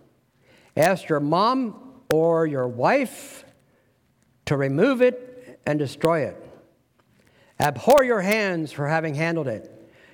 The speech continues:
your eyes for having looked upon the accursed thing, and your heart toward an evil desire. I want to read from James chapter four.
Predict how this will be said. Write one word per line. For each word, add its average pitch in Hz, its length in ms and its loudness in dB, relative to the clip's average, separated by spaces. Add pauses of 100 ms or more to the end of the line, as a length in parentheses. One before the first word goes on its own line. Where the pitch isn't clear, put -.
your 139 160 2
eyes 196 380 4
for 170 120 -6
having 175 280 0
looked 208 200 -2
upon 160 360 -2
the 139 100 -2
accursed 185 440 -2
thing, 139 380 -4 (720)
and 147 140 0
your 160 200 2
heart 165 680 -2 (800)
toward 175 520 2 (280)
an 147 160 -2
evil 156 300 0
desire. 123 640 -4 (2250)
I - 1200 -14
want 151 120 0
to 156 40 -2
read 170 200 0
from 165 160 -2
James 165 400 0
chapter 165 300 -2
four. 131 460 -4